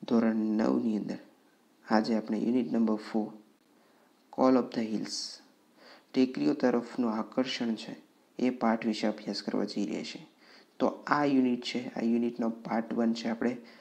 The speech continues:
સમજી લીધો છે કે જેની અંદર એક અબુ મિયા છે, એ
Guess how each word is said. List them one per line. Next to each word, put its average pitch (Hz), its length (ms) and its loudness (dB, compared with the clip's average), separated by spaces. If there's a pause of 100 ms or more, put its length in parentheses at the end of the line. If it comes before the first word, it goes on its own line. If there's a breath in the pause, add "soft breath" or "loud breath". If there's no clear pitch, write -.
(200 loud breath)
સમજી 123 360 2
લીધો 110 300 0
છે 113 160 -6
કે 120 160 0
જેની 117 420 2
અંદર 101 280 0 (840 soft breath)
એક 131 260 2 (180)
અબુ 160 260 6
મિયા 113 340 6
છે, 104 340 -6 (160)
એ 110 300 2